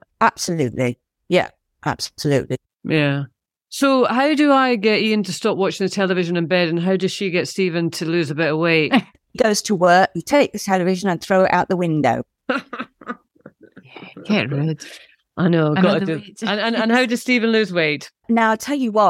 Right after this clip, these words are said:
Speaker 1: I've got a couple that come to me for weight, and they get punished. I put them on
Speaker 3: Stephen.
Speaker 1: the scales. If they haven't lost weight,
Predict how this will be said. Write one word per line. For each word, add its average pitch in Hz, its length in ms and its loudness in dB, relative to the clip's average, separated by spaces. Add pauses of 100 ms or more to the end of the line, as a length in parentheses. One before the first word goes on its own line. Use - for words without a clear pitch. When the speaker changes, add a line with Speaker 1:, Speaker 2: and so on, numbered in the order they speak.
Speaker 1:
I've 220 260 2
got 226 260 2
a 185 60 -6
couple - 360 -6
that 180 100 -2
come 220 220 -2
to - 260 -14
me 160 160 -16
for 190 200 -4
weight, - 540 -4 (560)
and 185 240 -2
they 190 100 0
get - 260 -4
punished. 196 540 -2
I 196 80 -4
put - 220 -4
them 247 140 4
on 233 60 4
Speaker 3:
Stephen. - 20 4
Speaker 1:
the 233 60 0
scales. 196 600 0 (260)
If 170 140 -12
they 240 140 2
haven't 254 320 0
lost 254 300 -2
weight, 185 380 2